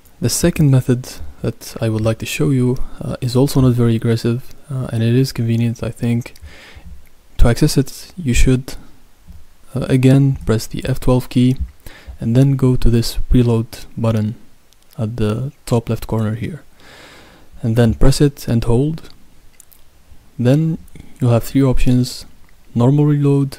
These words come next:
hard reload, uh, and the third one is empty cache and hard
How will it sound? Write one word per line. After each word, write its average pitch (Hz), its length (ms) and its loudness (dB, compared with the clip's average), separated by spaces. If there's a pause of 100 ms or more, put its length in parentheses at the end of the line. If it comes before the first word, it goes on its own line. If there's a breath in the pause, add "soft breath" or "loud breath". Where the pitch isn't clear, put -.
hard 131 220 2
reload, 127 480 0 (360)
uh, 107 220 -4
and 107 240 -4
the 107 100 -4
third 135 320 6
one 127 220 2
is 113 240 -2
empty 131 260 0
cache 120 260 -2
and 117 120 -6
hard 110 260 -6